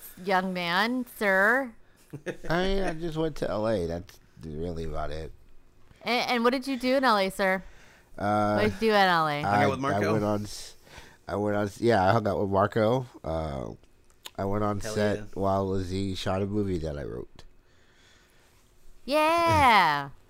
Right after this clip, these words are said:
Speaker 3: Hey, you wrote a movie.
Speaker 1: Exciting.
Speaker 2: Eh.
Speaker 1: Mm-mm-mm.
Speaker 2: I mean, co-wrote. Aziz wrote it, wrote it too, so, I mean, I, I was
Speaker 1: Uh-huh.
Speaker 2: just basically just on set, really, like, it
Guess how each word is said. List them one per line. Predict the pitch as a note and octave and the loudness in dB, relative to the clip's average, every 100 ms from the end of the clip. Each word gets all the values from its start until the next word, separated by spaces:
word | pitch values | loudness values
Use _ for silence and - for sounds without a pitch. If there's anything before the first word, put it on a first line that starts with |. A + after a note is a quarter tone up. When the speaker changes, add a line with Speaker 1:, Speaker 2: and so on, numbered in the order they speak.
| _ B2+ | _ -12
Speaker 3:
Hey, | D3 E3+ | -8 -6
you | D#3+ | -6
wrote | E3+ E3+ | -6 -6
a | |
movie. | D#3+ F#3+ E3+ A#2+ A2 | -6 -8 -8 -8 -10
Speaker 1:
Exciting. | G#2+ - C4 D#4 D4+ D4 D#4 D4+ C#4+ G#3+ E3+ D3+ C#3+ - - | -12 2 2 2 -2 -2 -2 -2 -2 -2 -4 -8 -12 -18 -14
Speaker 2:
Eh. | - | -10
Speaker 1:
Mm-mm-mm. | A3+ A3+ A#3+ A#3 A3 A3+ A#3 G#3+ E3 C3+ - - - | -8 -6 -8 -8 -8 -6 -6 -6 -8 -10 -14 -4 4
Speaker 2:
I | |
mean, | E3+ E3+ | 6 6
co-wrote. | D#3 B2+ C#2 C#2 - - | 6 4 2 -2 -6 -6
Aziz | - B2 D3 C3 | -4 0 2 2
wrote | A#2+ G2+ | 2 2
it, | - - _ - | -2 -14 _ -2
wrote | A2+ G#2+ G#2 | 0 2 0
it | - | -2
too, | - G2+ F#2+ G#2 | -4 -2 0 -4
so, | - E2 C#2+ A#1 - | -4 -4 -4 -6 -10
I | B1+ | -10
mean, | C#2+ B1+ C#2 - - - - - - - - - - - - | -8 -8 -12 -16 -20 -20 -20 -20 -18 -16 -16 -12 -12 -12 -2
I, | - G3 G3 | 0 0 0
I | F3+ C#3 | 2 6
was | E3 G3+ | 6 6
Speaker 1:
Uh-huh. | |
Speaker 2:
just | A3+ G#3 | 2 -2
basically | F#3 F3 - E3 D#3+ B2 | 0 0 0 -2 -2 -2
just | B2+ D3 - | -4 -4 -2
on | A2+ A2+ | -2 -2
set, | - D2+ G2+ - _ _ _ - - - - - | -8 -4 -4 -6 _ _ _ -20 -20 -20 -20 -20
really, | - D2+ C2 A#1+ | -10 -8 -8 -8
like, | - - - | -8 -10 -10
it | - | -12